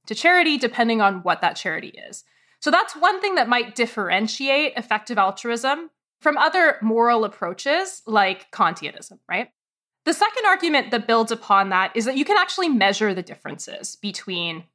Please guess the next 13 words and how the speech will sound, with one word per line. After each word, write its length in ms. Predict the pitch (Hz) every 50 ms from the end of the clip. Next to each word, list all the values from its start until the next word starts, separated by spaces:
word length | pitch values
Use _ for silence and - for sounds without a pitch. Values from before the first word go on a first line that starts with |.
| _ _ _ _ _
the 80 | - 214
content 600 | 220 - - 247 220 208 202 - 180 170 165 -
of 120 | 165 170
giving. 360 | - 131 - - - - - _ _ _ _ _ _ _ _ _ _
So 180 | - 294 294
from 180 | 294 330 320 302
this 140 | 359 359 -
perspective, 840 | - 349 302 294 - 240 233 226 - - 240 226 220 220 214 - _ _ _ _ _ _
one 260 | - 233 277 294 302 277
very 200 | 294 285 277 262
famous 500 | 269 - 240 214 220 226 226 220 - -
example 800 | 214 190 - 185 185 180 185 185 - 202 190 180 180 180 185 -
that 240 | 202 196 175 - -